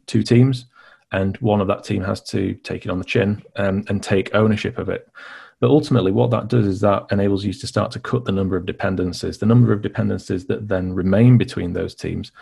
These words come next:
are far smaller. They're easier to manage, easier to maintain. And that, that much simpler web of dependencies enables us to reduce our wait times. So when we're trying to produce a product and it requires multiple,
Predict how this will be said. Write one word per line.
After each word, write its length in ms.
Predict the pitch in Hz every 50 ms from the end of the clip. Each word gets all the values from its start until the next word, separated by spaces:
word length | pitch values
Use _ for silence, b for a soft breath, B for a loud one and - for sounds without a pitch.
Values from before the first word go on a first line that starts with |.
| B B B B B
are 80 | - 90
far 260 | - - 98 90 85
smaller. 440 | - - - 98 101 117 139 127 - - _ _ _ _ _ _ _ _ _ _ - - -
They're 200 | - 104 95 98
easier 280 | 104 107 104 101 107 98
to 160 | 92 - 104
manage, 340 | 95 90 95 113 123 120 120
easier 360 | 104 95 87 87 90 87 87
to 120 | - - 90
maintain. 600 | 87 85 87 85 - - 110 - - 92 - B B B B B B B B B B -
And 340 | 110 110 107 104 107 - - -
that, 360 | 117 113 107 107 - - _ _ _ _ - -
that 220 | 117 120 - -
much 300 | - - 147 - - -
simpler 480 | - - 143 147 131 123 - 110 98 90
web 300 | 90 90 85 82 - 92
of 140 | 90 -
dependencies 840 | - 107 - - 92 95 90 92 90 87 - 101 95 95 95 - - _ _ _ _ _ _ _ -
enables 340 | 113 110 110 104 107 101 104
us 120 | 107 -
to 140 | - - 110
reduce 540 | 98 98 95 - 107 98 95 92 - - - -
our 160 | - 98 95
wait 260 | 98 104 113 123 123 123
times. 460 | - 95 85 82 85 87 - - - _ _ _ _ _ _ _ _ -
So 120 | - 110
when 140 | 113 120 120
we're 80 | 113
trying 180 | 113 - 120 110 113
to 80 | -
produce 300 | - - - 107 92 -
a 40 | -
product 400 | - - 120 110 110 - - -
and 100 | 104 95
it 40 | 87
requires 380 | 95 - - 98 95 90 - -
multiple, 600 | 104 104 98 - - - - 98 95 95 -